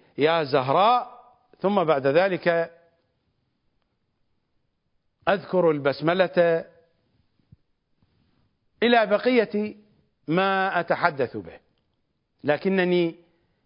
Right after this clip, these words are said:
دائما أبدأ أحاديثي، أبدأ نشاطاتي، أبدأ أعمالي بهذا الذكر الشريف:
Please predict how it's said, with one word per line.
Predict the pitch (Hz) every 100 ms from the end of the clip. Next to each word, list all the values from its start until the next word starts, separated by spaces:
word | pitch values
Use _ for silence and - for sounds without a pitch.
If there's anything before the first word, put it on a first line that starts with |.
| -
دائما | 123 196 254 196 190 175 170 - _ _ _ _ _ _ _ _ _ -
أبدأ | 233 220 202 185 180
أحاديثي، | 160 175 165 160 170 - 170 170
أبدأ | 196 175 196 190
نشاطاتي، | 175 165 175 160 165 165 160 165 160 190
أبدأ | 175 185 185
أعمالي | 180 156 180 226 226 247 254 _ _ _ _ _ _ _ _ _ _ _ 139
بهذا | 160 202 185
الذكر | 165 180 180 156
الشريف: | - 165 190 196 -